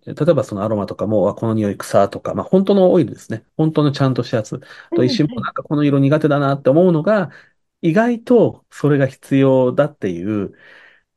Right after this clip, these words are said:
Speaker 1: サインというか、
Speaker 2: なるほど。
Speaker 1: 本当はそれちゃんとやら、やらないといけないんだけど、せん-、あの、いや、いやいやしてる。見たくないみたいな。怖いからみたいな。
Speaker 2: はい。
Speaker 1: っていうのもある。
Speaker 2: なるほど。なんか、ちょっと過度な嫌悪感、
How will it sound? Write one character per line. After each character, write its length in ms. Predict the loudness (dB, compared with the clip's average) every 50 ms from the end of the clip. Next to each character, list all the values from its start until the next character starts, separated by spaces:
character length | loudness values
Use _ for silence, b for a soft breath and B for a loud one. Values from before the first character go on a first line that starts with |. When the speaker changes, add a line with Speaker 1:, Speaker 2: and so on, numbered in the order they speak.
| _ _
Speaker 1:
サ 260 | _ -6 -2 0 0 0
イ 60 | 0
ン 60 | -2
と 80 | -6 -10
い 60 | -12
う 40 | -12
か、 240 | -14 -18 -18 -18 b b b b b b _ _
Speaker 2:
な 60 | 4 4
る 0 |
ほ 0 |
ど。 40 | 4
Speaker 1:
本 80 | 4 4
当 80 | 4
は 60 | 4 4
そ 100 | 2 0
れ 100 | -2 -2
ち 80 | 0 0
ゃ 40 | -2
ん 80 | 0
と 80 | 2 2
や 100 | 2 4
ら、 100 | 2 2 2
や 160 | 2 0 2
ら 120 | 2 2
な 100 | 0 0
い 40 | 0
と 80 | -2 -2
い 40 | -2
け 80 | 0
な 60 | 0
い 40 | 0
ん 40 | -2
だ 60 | -4
け 80 | -4 -2
ど、 160 | -2 -2 -4
せ 220 | -2 -2 0 0
ん-、 220 | 2 0 -2 -4 -6 -6
あ 140 | -6 -4
の、 320 | -2 0 0 0 0 -2 -4 -8 -18 _ _ _
い 100 | 0 2
や、 220 | 2 2 2 0 0
い 60 | 2
や 100 | 2 4
い 100 | 4 2
や 140 | 2 0 -2
し 60 | -4
て 60 | -8 -8
る。 80 | -4
見 100 | -2 0
た 120 | 2 2 0
く 100 | 0 -2
な 100 | -4 -6
い 40 |
み 80 | -6 -8
た 80 | -10 -10
い 40 | -12
な。 60 | -10
怖 240 | -2 2 2 4 2
い 40 | 2
か 120 | -2 -4
ら 100 | -6 -6
み 60 | -6 -6
た 80 | -8 -10
い 60 | -12
な。 80 | -14
Speaker 2:
は 40 | -16
い。 40 | _
Speaker 1:
っ 20 | _ _ _ _ _ _ _ _ _ _ _ _ _ _ _ _ _ _ _ _
て 80 | 2 2
い 20 |
う 40 | 4
の 80 | 4 4
も 120 | 2 2
あ 60 | 0
る。 180 | -2 -6 -10 _ _ _ _ _ _ _ -6
Speaker 2:
な 200 | -4 -4 -2 -2
る 160 | -2 -2 -2
ほ 100 | -2 -2
ど。 220 | 0 0 0 0 -2 -4 -2
な 120 | 0 0
ん 40 | 0
か、 260 | 0 -2 -4 -4 -10 _ _
ち 80 | -4
ょ 60 | -2 0
っ 40 |
と 120 | 0 0 0
過 160 | 2 2 4
度 80 | 4 4
な 300 | 4 2 0 -2 -4 -10 _ _ _ _ 0
嫌 200 | 2 4 4 4
悪 120 | 4 2 2
感、 320 | 0 -2 -2 -4 -10 -14